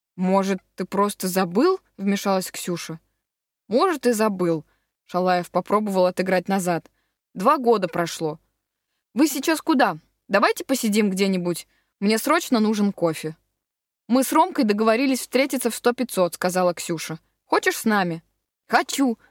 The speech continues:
радостно согласился Веня. «И сэндвич с ветчиной хочу. И ролл с тунцом. Черт,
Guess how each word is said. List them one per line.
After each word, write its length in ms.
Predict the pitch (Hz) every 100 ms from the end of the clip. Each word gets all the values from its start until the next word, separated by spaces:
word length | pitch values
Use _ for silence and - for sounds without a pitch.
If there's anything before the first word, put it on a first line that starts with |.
| _
радостно 440 | - 214 202 - 196
согласился 640 | 196 190 196 196 185 190
Веня. 340 | 185 180 170 160 _ _ _ 269
«И 60 |
сэндвич 480 | 247 233 220 185 175
с 80 | -
ветчиной 400 | 185 - 190 180
хочу. 440 | 185 175 - 156 _ _ _
И 120 | 240 240
ролл 260 | 240 202
с 60 | -
тунцом. 580 | 202 185 - 185 151 - _ _ _ _
Черт, 380 | - 240 202 -